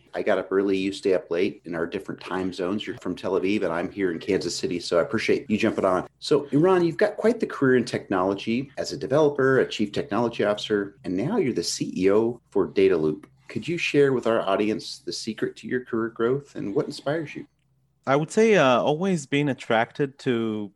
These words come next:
Speaker 2: I think it's Dilbert that was saying that if you wanna achieve real excellence, it's always easier in the intersections of things.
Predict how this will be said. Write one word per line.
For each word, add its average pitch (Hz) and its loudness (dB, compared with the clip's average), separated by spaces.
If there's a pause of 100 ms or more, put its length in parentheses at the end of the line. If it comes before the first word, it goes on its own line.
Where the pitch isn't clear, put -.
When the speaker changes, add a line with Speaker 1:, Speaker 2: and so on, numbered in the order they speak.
Speaker 2:
I 113 0
think 196 -4
it's 185 -6
Dilbert 147 -2
that 123 -8
was 107 -6
saying 123 0
that 113 -8
if - -10
you 120 -4
wanna 135 2
achieve 123 -2
real 123 2
excellence, 101 -2
it's 101 -8
always 123 -2
easier 113 0
in 110 -4
the 107 -2
intersections 120 -2
of 139 -8
things. 160 -4